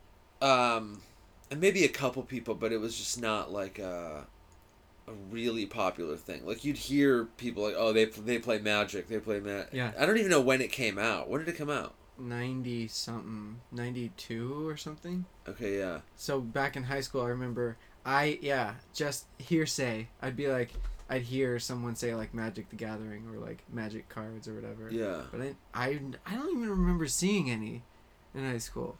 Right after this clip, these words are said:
Speaker 1: Yeah, it's not like, 'cause people didn't just, like, play it at lunch
Speaker 2: Yeah,
Speaker 1: or
Speaker 2: 'cause they were
Speaker 1: anything.
Speaker 2: nervous 'cause they were nerds who didn't wanna get beat up.
Speaker 1: Yeah, yeah.
Speaker 2: And I sympathize with that too. It was just, like, where s-, some of, some of the stuff where you're like, "Uh, yeah, okay.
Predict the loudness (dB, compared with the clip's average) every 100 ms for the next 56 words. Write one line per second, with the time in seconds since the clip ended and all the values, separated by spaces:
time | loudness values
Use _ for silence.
0 | -12 4 4 6 4 4 0 -4 0 2
1 | 4 4 2 2 4 6 4 2 6 8
2 | 10 8 4 2 2 -2 2 4 4 8
3 | 10 10 8 6 8 8 8 8 10 6
4 | 4 4 6 6 6 8 8 8 2 -2
5 | -8 -4 4 6 6 6 8 8 8 6
6 | 6 8 8 8 4 2 6 6 4 2
7 | 4 6 6 2 0 6 10 12 10 8
8 | 8 10 8 8 10 10 10 4 2 2
9 | 6 10 10 8 -10 -20 -20 -20 -14 -8
10 | 0 6 8 8 6 2 -6 -2 2 2
11 | 2 0 0 0 0 0 2 2 4 2
12 | 0 0 -2 -2 -2 -4 -4 -2 -4 -4
13 | -4 -4